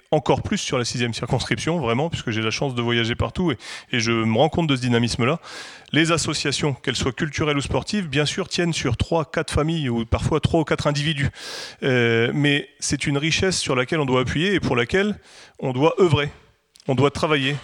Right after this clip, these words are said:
et c'est ce qu'on propose, notamment avec la première proposition, euh, que vous m'avez demandé, demandé, euh, les, les primes bénévolat, puisqu'il faut relancer ce bénévolat-là.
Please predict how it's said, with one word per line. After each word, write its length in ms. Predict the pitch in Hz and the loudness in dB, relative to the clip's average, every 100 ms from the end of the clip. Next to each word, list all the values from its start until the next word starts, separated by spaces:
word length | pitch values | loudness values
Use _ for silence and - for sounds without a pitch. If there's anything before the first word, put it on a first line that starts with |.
| - | -6
et 60 | |
c'est 120 | - | -4
ce 60 | 127 | -4
qu'on 140 | - | -4
propose, 440 | - 131 120 202 180 | -2 -2 2 0 2
notamment 380 | 135 - 143 175 | -2 0 2 2
avec 240 | 123 120 | 0 -2
la 80 | 120 | -2
première 320 | - 151 151 | 0 2 2
proposition, 640 | - 185 131 131 120 147 135 - - - | 2 2 2 0 -2 -2 -4 -14 -20 -10
euh, 560 | 139 123 113 113 113 113 | -4 0 2 2 0 -4
que 140 | 107 | -6
vous 100 | 120 | -4
m'avez 380 | 120 117 123 117 | 0 0 0 -2
demandé, 500 | 113 117 117 160 180 | -2 0 0 0 0
demandé, 460 | - 135 127 123 160 | -2 -2 0 0 0
euh, 260 | 113 127 | 0 0
les, 160 | 117 117 | 0 -2
les 100 | 120 | -2
primes 220 | - 151 | -2 0
bénévolat, 380 | 139 139 127 113 - - - | 0 0 -2 -4 -6 -16 -12
puisqu'il 260 | - - - | -8 -6 -2
faut 140 | 139 | 0
relancer 340 | 135 165 156 165 | 4 4 2 0
ce 60 | |
bénévolat-là. 640 | 143 147 135 123 123 151 | 0 0 2 2 2 0